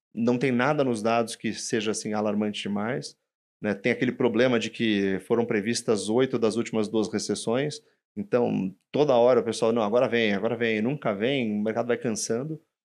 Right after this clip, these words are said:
E aquela coisa da que, que a gente falou, né, de percepção do quanto tava precificado já, quanta gente não tem bolsa porque tá com medo de recessão.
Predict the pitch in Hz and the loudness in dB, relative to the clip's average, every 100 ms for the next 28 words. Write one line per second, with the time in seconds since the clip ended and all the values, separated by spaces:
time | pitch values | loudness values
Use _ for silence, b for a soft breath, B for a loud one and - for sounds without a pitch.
0 | _ _ _ 117 151 151 156 147 143 147 | _ _ _ 0 2 2 2 2 0 0
1 | 143 135 139 - 123 127 117 104 104 120 | -4 -4 -4 0 4 4 2 -2 -4 -4
2 | 107 - 113 - 117 113 107 104 101 135 | -2 -4 -4 -2 0 0 0 -2 -2 -2
3 | 123 - 117 117 113 - - 123 110 101 | -2 0 -2 0 -2 -2 -4 0 0 0
4 | 95 113 123 110 B B _ 139 170 147 | 2 4 6 4 B B _ 0 0 0
5 | 147 - 127 147 143 - 131 139 147 131 | -2 0 2 2 0 -2 -2 0 2 0
6 | 110 104 120 131 131 120 - - 117 117 | 0 2 4 4 2 -2 -2 -6 -2 0
7 | 117 110 107 107 - 98 90 | 0 0 -2 -4 -2 -4 -6